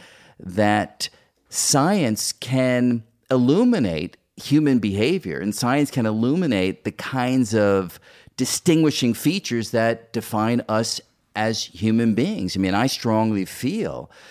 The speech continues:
that the reason we prevailed is that we have this amazing capacity to be irrational.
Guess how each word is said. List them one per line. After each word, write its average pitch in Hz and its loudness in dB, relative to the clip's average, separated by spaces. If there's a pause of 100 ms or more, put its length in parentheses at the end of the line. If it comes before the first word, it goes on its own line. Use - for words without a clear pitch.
(400)
that 98 0
the 113 2
reason 135 0
we 113 0
prevailed 92 -2
is 107 -2
that 104 -2 (220)
we 123 2
have 113 0 (100)
this 110 -2 (380)
amazing 131 4
capacity 117 -2
to 113 -4
be 117 2
irrational. 113 0